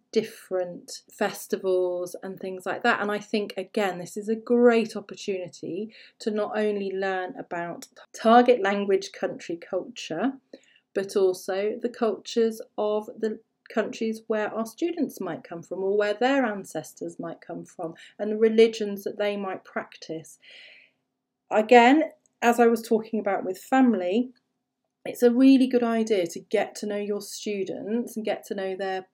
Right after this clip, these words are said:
personal interests and a bit about their background. So you can ask them, "What are the really, really important festivals and celebrations that you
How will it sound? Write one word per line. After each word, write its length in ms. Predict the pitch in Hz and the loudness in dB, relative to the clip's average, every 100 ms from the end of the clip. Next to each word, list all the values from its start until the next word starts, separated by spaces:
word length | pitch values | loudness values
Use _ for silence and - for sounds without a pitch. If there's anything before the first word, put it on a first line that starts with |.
| - - | -14 -4
personal 720 | 202 202 185 - 190 180 - | 0 0 -2 -10 -8 -8 -8
interests 800 | 196 190 180 190 180 - - - _ _ - | -8 -8 -8 -8 -8 -10 -20 -20 _ _ -12
and 120 | 190 | -10
a 40 | |
bit 280 | 185 180 - | -6 -6 -6
about 260 | - 175 - | -8 -8 -6
their 160 | 175 | -6
background. 800 | 185 254 - - 160 151 156 160 _ _ - _ _ _ | 0 0 0 -10 -8 -8 -10 -14 _ _ -20 _ _ _
So 120 | 269 | -2
you 240 | 254 294 | 2 2
can 160 | 277 277 | 4 4
ask 300 | 302 277 - | 4 0 -4
them, 240 | 196 214 | -4 0
"What 200 | 285 302 | 2 2
are 20 | |
the 120 | 320 311 | 2 2
really, 460 | 294 277 262 254 | 4 4 4 2
really 280 | 240 240 226 | 0 0 0
important 640 | 226 226 - 226 220 220 | -2 -2 -2 -4 -4 -12
festivals 540 | - 208 - 202 196 190 | -6 -6 -6 -8 -6 -6
and 100 | 190 | -8
celebrations 840 | - 196 190 170 165 - 175 175 | -6 -6 -4 -4 -4 -6 -12 -10
that 140 | - - | -10 -10
you 580 | 190 190 208 202 196 | -12 -8 -6 -4 -6